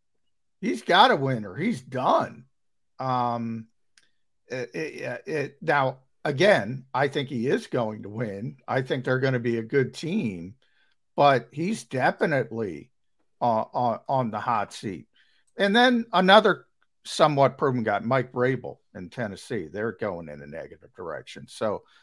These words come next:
I would just add those names, but the, of the group, uh,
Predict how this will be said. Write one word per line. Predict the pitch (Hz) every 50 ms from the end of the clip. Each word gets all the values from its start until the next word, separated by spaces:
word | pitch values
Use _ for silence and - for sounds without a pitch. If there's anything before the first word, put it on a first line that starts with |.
| _ _
I | - 143 175
would | 190 220 170
just | 131 - 151 131 -
add | 147 139 135 135 127 117
those | 120 127 131 135 135 131 -
names, | 139 139 143 139 139 135 135 - _ -
but | 127 120 117 - - _ _ _ _ _ _ _ _ _ _ _ _ _ _ _
the, | - 151 165 143 -
of | 196 180 147
the | 135 160
group, | 131 113 147 156 190 214 226 214 - - - - _ _
uh, | - 143 139 135 131 131 123